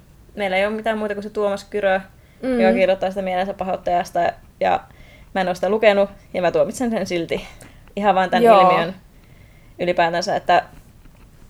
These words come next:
Speaker 1: e, suomalainen kirjallisuuskenttä,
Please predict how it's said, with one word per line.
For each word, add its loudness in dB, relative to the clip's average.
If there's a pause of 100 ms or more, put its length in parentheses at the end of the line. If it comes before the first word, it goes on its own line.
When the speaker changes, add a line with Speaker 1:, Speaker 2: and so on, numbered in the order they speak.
(200)
Speaker 1:
e, 0
suomalainen 2 (1200)
kirjallisuuskenttä, 4